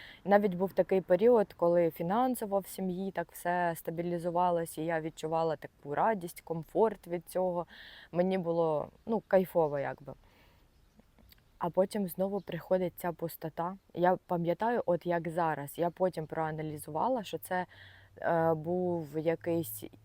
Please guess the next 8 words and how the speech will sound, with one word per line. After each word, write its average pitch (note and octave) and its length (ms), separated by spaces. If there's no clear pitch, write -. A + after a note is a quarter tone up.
е, D3+ 640
це G3+ 120
було G3 240
повнолуння, G3+ 1120
але A3+ 440
я G3 120
не A3 100
пам'ятаю, G3 680